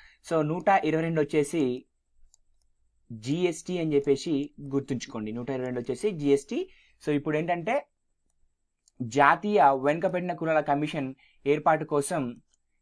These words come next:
తెస్తున్న రాజ్యాంగ సవరణ బిల్లు వచ్చేసి అది నూట మూడవ రాజ్యాంగ సవరణ అని చెప్పేసి గుర్తుంచుకోండి. ఇది మనకు పాలిటీలో వస్తుంది. So, ఇంకా పర్టికులర్ చెప్పానంటే, మనకు పాలిటీలో లాస్ట్ చాప్టర్స్ కమిషన్ గురించి ఉంటాయి.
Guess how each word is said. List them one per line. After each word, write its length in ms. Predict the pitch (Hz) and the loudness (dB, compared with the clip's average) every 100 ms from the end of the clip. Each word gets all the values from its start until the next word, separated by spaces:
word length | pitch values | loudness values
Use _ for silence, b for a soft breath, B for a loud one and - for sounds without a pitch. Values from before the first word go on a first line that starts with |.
| - | -4
తెస్తున్న 340 | 147 - 175 151 | -4 -2 0 4
రాజ్యాంగ 420 | 135 147 165 165 | 6 4 2 -2
సవరణ 260 | 165 147 | 0 0
బిల్లు 240 | 143 139 139 | 2 0 0
వచ్చేసి 340 | 139 139 226 | 0 0 4
అది 300 | 196 160 131 | 4 4 0
నూట 200 | 135 135 | -2 2
మూడవ 500 | 151 139 139 135 117 | 2 4 6 8 8
రాజ్యాంగ 380 | 120 123 131 135 | 6 2 2 0
సవరణ 220 | 131 123 | 0 -2
అని 120 | 123 120 | -2 -4
చెప్పేసి 200 | 120 123 | -4 -4
గుర్తుంచుకోండి. 480 | 123 - - 165 | -6 -6 -6 -4
ఇది 100 | 208 | 0
మనకు 200 | 180 151 | 0 0
పాలిటీలో 460 | 143 135 139 143 139 | 4 6 6 6 2
వస్తుంది. 460 | 135 151 160 349 - _ _ _ _ _ _ _ _ _ _ _ - | 0 -4 -6 -6 -8 _ _ _ _ _ _ _ _ _ _ _ -12
So, 60 | 151 | -8
ఇంకా 140 | 151 | -2
పర్టికులర్ 360 | 143 143 165 170 | 0 0 0 0
చెప్పానంటే, 360 | 151 147 143 | 0 0 0
మనకు 240 | 143 143 - | 0 0 4
పాలిటీలో 640 | 139 143 160 156 131 127 - | 4 4 2 2 2 0 0
లాస్ట్ 340 | 127 135 151 | 6 6 6
చాప్టర్స్ 640 | 151 139 143 160 143 143 127 - _ _ _ _ _ _ _ _ _ - 120 | -2 -2 -4 -4 -2 -2 -4 -8 _ _ _ _ _ _ _ _ _ -10 -2
కమిషన్ 340 | 127 131 143 | 0 0 -4
గురించి 200 | 139 131 | -6 -6
ఉంటాయి. 340 | 131 131 196 | -4 -2 -2